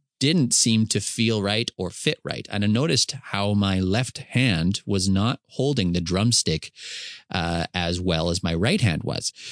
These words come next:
So I had to really teach myself and remind myself and just constantly correct my left hand hand technique. I noticed that the motion that my drumstick was making as I was hitting a practice pad or as I was hitting the snare drum or a,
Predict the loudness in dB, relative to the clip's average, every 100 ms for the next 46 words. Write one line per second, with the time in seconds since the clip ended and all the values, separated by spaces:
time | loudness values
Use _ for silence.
0 | -8 0 2 0 -2 -6 -2 0 2 2
1 | 2 0 0 0 2 2 2 2 2 0
2 | -4 _ _ _ _ 0 2 2 0 0
3 | 0 0 -2 -2 -2 0 2 2 2 2
4 | 2 2 0 0 -2 0 0 0 0 0
5 | 0 0 -2 -2 -2 -2 -4 -8 -10 -20
6 | -8 -2 0 2 2 0 0 0 0 -2
7 | -2 -2 0 -2 -4 -8 -12 -14 _ -14
8 | -12 -12 -2 0 2 2 2 2 0 2
9 | 2 4 4 2 2 2 2 -2 0 0
10 | 0 0 -2 -2 0 0 0 -2 -2 0
11 | -2 -4 -8 -8 -4 0 2 2 2 0
12 | 2 2 0 -2 -2 -2 0 -2 0 -2
13 | -2 -2 -4 -2 0 2 2 2 2 0
14 | 0 0 0 2 0 0 0 0 0 -4
15 | -4